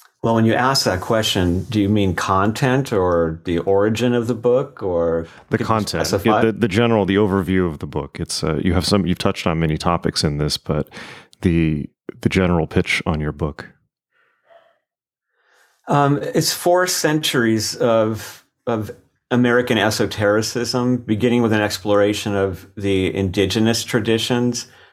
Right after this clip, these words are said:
Speaker 1: and then coming up through the time of the trappers and colonization, all the way up into present times.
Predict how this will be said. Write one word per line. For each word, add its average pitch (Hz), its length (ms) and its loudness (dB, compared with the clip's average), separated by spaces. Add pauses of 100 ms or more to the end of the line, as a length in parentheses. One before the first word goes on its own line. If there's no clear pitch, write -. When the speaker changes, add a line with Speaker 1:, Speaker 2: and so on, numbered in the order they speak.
(140)
Speaker 1:
and 107 180 2
then 104 160 2
coming 110 320 0
up 104 180 0
through 107 540 0
the 101 160 -6
time 101 300 0
of 98 80 -2
the 95 80 -4
trappers 98 720 0
and 95 160 -6
colonization, 95 1040 0
all 95 300 2
the 104 40 0
way 95 160 4
up 92 200 0
into 87 240 -4
present 85 500 -2
times. 76 600 -2